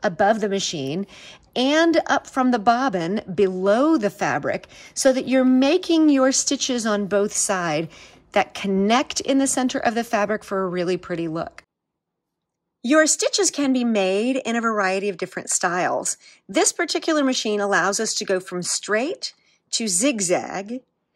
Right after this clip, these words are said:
in a selection of more or less preset widths. By moving this lever across, we are telling the machine how far from center the needle should move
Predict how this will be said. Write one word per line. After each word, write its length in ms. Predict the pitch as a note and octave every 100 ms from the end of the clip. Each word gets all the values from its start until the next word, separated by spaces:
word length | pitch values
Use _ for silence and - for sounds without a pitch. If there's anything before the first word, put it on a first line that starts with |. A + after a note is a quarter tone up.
| _ _ _ _ -
in 160 | B3 C4+
a 60 |
selection 720 | C4 C4 A#3 B3+ C4+ - D4
of 220 | C#4+ C4+ A#3
more 440 | A#3+ C#4+ G4 B4
or 240 | - B3+
less 360 | A#3+ A3 G#3 -
preset 600 | - G#3 G3 - F#3+ -
widths. 540 | E3+ F#3 - - - - - - _ _ _ -
By 140 | F3
moving 480 | F#3 G3 B3 D#4 D#4
this 220 | C#4+ -
lever 380 | A3 A3 A#3 B3+
across, 920 | F3+ - - F3+ D#3+ F#3+ A#3+ - - - _ _ _
we 240 | F3+ A3+ B3+
are 140 | A3
telling 560 | - - G#3+ G#3+ C4+ D4+
the 80 |
machine 720 | D4 D4 - G#3+ G3+ A3 B3+ C#4+ - -
how 380 | - B3 A#3+ D4
far 440 | D#4+ - B3 B3+ C4
from 260 | - G3
center 800 | F#3+ - G#3+ A#3+ - C#4+ D#4+ E4 _ _ _ -
the 80 | G#3
needle 500 | G#3 A3 B3 C#4 C#4+
should 320 | - A#3+ G#3
move 500 | G#3+ A3 A#3+ C#4